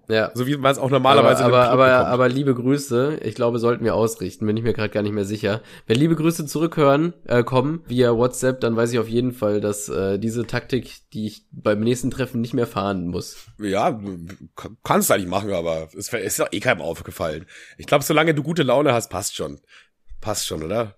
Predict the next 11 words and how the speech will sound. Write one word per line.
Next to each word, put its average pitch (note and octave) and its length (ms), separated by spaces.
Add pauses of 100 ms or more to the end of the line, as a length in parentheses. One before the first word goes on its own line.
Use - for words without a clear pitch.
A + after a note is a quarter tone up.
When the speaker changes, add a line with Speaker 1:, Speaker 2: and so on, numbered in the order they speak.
Speaker 1:
Ja, F#3 760
ja. D3 540 (360)
Also B2+ 220
Köln E3+ 300
war F#3 120
schon E3+ 220
stramm C#3 580
mit, A2 360
mit A2 220
Bier G#2+ 180
nachzischen. G2 640